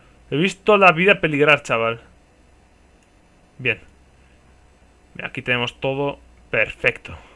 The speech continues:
Quitamos esta del medio y ya podemos plantar. Dejamos aquí tranquilamente las... Las esto, ¿cómo se llaman? Las...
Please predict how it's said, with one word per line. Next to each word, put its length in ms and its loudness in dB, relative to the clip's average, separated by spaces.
Quitamos 320 -2
esta 220 0
del 140 2
medio 560 2
y 100 -8
ya 140 2
podemos 260 -4
plantar. 440 -4
Dejamos 360 4
aquí 160 0
tranquilamente 600 4
las... 540 6
Las 180 -12
esto, 200 -6
¿cómo 120 -6
se 80 -6
llaman? 280 2
Las... 680 -2